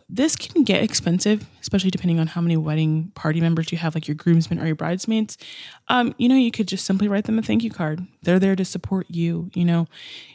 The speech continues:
Um, it's not necessary for them to have a gift. Um, with that being said, you also do not need gifts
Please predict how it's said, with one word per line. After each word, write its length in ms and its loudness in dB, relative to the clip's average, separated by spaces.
Um, 420 -2
it's 160 -2
not 280 2
necessary 720 0
for 140 -10
them 140 0
to 80 -2
have 160 -4
a 20 -6
gift. 360 -2
Um, 460 2
with 100 2
that 160 2
being 160 4
said, 240 -2
you 180 -2
also 400 0
do 320 2
not 560 2
need 520 4
gifts 460 -4